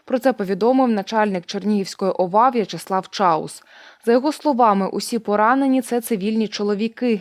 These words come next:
віком від тридцяти п'яти до сімдесяти чотирьох років. Після перших ударів люди вийшли оглянути місце події, хоча тривала повітряна тривога. Тоді стався повторний удар.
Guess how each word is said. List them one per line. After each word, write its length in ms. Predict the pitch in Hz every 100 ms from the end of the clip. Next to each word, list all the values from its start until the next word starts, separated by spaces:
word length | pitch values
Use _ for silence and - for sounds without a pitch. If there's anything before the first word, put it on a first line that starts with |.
| 175
віком 340 | 226 226 202
від 160 | 185 -
тридцяти 440 | 202 208 214 220
п'яти 400 | 214 196 190 262
до 180 | 202 226
сімдесяти 600 | 226 202 180 - 180 220
чотирьох 540 | 220 180 175 190 185
років. 420 | 220 220 190 170 147 - - - _
Після 240 | 208 220
перших 420 | 214 277 - 285
ударів 420 | 277 240 208 175 185
люди 240 | 247 220
вийшли 420 | 190 233 - 220
оглянути 580 | 180 180 202 226 214 202
місце 300 | 196 - 214
події, 500 | 202 214 208 269 214 -
хоча 240 | 165 208
тривала 460 | 208 190 175 202 214
повітряна 600 | 208 175 175 170 175 175
тривога. 600 | 185 196 196 190 165 147 - - _
Тоді 280 | 226 185 180
стався 460 | - 190 214 262
повторний 560 | 254 220 - 165 156 160
удар. 380 | 165 156 139 135